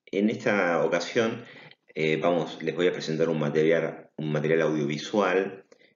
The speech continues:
que perteneció a una clase que formó parte de un curso, eh, de fisiopatología que organizó el Centro de Estudiantes de nuestra facultad y que dictamos junto con el doctor, el profesor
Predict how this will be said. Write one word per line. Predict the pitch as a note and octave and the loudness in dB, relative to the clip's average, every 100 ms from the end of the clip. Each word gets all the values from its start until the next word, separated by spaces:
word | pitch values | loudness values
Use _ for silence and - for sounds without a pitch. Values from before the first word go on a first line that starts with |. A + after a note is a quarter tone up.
| _ | _
que | - D#2 | -8 -6
perteneció | D#2 D2+ D2+ D2+ D2 - F2 E2+ D#2 | -2 -2 0 -2 -2 -2 2 4 4
a | D#2 | 2
una | D#2 D#2 D#2 | 0 0 -2
clase | F#2 F2+ - - E2 D#2+ - - - | 0 -2 -2 -2 -2 -2 -8 -18 -12
que | C#2+ C2 C2 C2 C2 B1+ | -8 -6 -6 -8 -12 -14
formó | - D2 D2+ | -12 -8 -6
parte | C#2 D2 D2+ | -4 -4 -4
de | |
un | C#2+ D2 | -4 -2
curso, | F#2 F2 - F2 F2+ - - - - - _ _ | -2 -2 -2 -2 -2 -6 -16 -20 -20 -20 _ _
eh, | - C2+ C#2 | -10 -6 -6
de | C2+ | -6
fisiopatología | C2+ D2 D2+ C2 C2+ C#2+ C#2+ - F2 E2+ E2+ - - _ - | -8 -8 -8 -8 -6 -6 -4 0 4 4 2 -4 -14 _ -20
que | - C#2+ | -6 -4
organizó | D2 C#2 C#2 - D2+ C#2+ C#2 - - | -2 -4 -6 -2 0 0 -2 -6 -10
el | C#2 | -10
Centro | - D#2 D2 | -8 -6 -6
de | |
Estudiantes | - D#2 G2 F#2+ F2+ G2 G#2 - - | -2 0 2 2 0 -2 -2 -6 -14
de | - | -16
nuestra | - - | -14 -12
facultad | - C2+ D2 D2+ A2+ A#2+ A#2+ - - - - - | -10 -6 -6 0 0 0 -6 -18 -20 -20 -20 -20
y | - - | -16 -8
que | D2+ | -2
dictamos | C#2+ C#2 D#2 E2 - | -2 -2 -2 -2 -4
junto | E2 D2+ D#2 D2+ | -4 -4 -4 -4
con | C#2+ C#2+ | -4 -4
el | C2+ C2+ | -4 -6
doctor, | C2 - D2+ D2+ D2 C#2 | -8 -2 2 4 4 0
el | C#2+ | -4
profesor | C#2+ C#2 - D#2+ D#2 | -6 -8 -2 0 -2